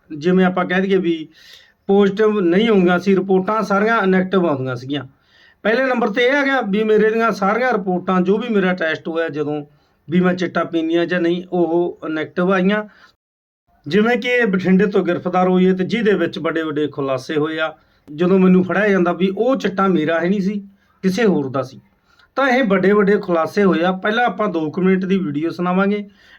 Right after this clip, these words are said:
ਵੈਸੇ ਇੰਟਰਵਿਊ ਬਹੁਤ ਲੰਬੀ ਆ, ਕਿਉਂਕਿ ਘੰਟੇ ਦੇ ਕਰੀਬ ਆ, ਪਰ ਤੁਹਾਨੂੰ ਦੋ ਕੁ ਮਿੰਟ ਦੀ ਤਾਂ ਵੀਡੀਓ ਸੁਣਾਵਾਂਗੇ। ਬਾਅਦ ਦੇ ਵਿੱਚ ਪੂਰੀ ਵੀਡੀਓ ਆਪਣੇ ਚੈਨਲ ਤੇ ਪਾਵਾਂਗੇ। ਤਾਂ ਇੱਕ ਵਾਰ ਇਹ ਵੀਡੀਓ ਸੁਣੋ ਦੋ ਮਿੰਟ ਦੀ,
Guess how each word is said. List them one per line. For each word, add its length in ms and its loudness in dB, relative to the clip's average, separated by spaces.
ਵੈਸੇ 380 2
ਇੰਟਰਵਿਊ 380 -2
ਬਹੁਤ 280 2
ਲੰਬੀ 580 2
ਆ, 80 4
ਕਿਉਂਕਿ 380 -2
ਘੰਟੇ 280 0
ਦੇ 280 0
ਕਰੀਬ 280 -4
ਆ, 140 0
ਪਰ 120 0
ਤੁਹਾਨੂੰ 280 0
ਦੋ 220 4
ਕੁ 60 0
ਮਿੰਟ 200 2
ਦੀ 120 -2
ਤਾਂ 120 2
ਵੀਡੀਓ 300 2
ਸੁਣਾਵਾਂਗੇ। 560 0
ਬਾਅਦ 240 0
ਦੇ 80 2
ਵਿੱਚ 180 -2
ਪੂਰੀ 360 0
ਵੀਡੀਓ 300 0
ਆਪਣੇ 220 -4
ਚੈਨਲ 340 2
ਤੇ 140 0
ਪਾਵਾਂਗੇ। 540 0
ਤਾਂ 100 0
ਇੱਕ 140 -4
ਵਾਰ 220 0
ਇਹ 100 0
ਵੀਡੀਓ 360 2
ਸੁਣੋ 440 0
ਦੋ 220 4
ਮਿੰਟ 220 0
ਦੀ, 240 -2